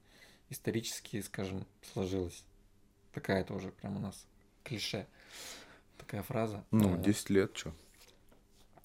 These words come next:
Speaker 1: Не-не, часто просто так говорим,
Speaker 2: Мгм.
Speaker 1: но это, м,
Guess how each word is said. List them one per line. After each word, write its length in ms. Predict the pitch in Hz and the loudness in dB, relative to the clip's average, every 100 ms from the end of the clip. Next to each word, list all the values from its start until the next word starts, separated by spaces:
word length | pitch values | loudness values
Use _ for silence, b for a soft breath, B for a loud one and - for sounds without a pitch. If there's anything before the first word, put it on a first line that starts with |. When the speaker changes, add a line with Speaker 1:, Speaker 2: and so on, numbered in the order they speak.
| - | -2
Speaker 1:
Не-не, 320 | - 110 101 90 | 8 8 10 8
часто 240 | - - | 4 4
просто 220 | - - | -2 0
так 100 | 113 | 2
говорим, 300 | 101 104 101 | 4 8 8
Speaker 2:
Мгм. 100 | 104 | 10
Speaker 1:
но 80 | 113 | 10
это, 260 | 107 101 92 | 10 6 4
м, 380 | - 113 104 - | 2 2 2 0